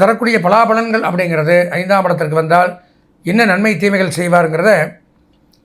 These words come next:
பல ஆயிரம் ஆண்டுகளுக்கு முன்பாக பதினெட்டு சித்தர்களில் ஒருவரான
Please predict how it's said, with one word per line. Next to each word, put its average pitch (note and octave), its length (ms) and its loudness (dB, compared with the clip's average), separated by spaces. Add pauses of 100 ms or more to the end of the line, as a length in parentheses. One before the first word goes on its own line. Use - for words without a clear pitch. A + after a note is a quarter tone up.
(300)
பல G#3 160 2 (120)
ஆயிரம் B3 320 2 (120)
ஆண்டுகளுக்கு G#3 480 0
முன்பாக F3+ 440 0 (160)
பதினெட்டு A3 420 -2
சித்தர்களில் G3+ 600 0
ஒருவரான F3 380 2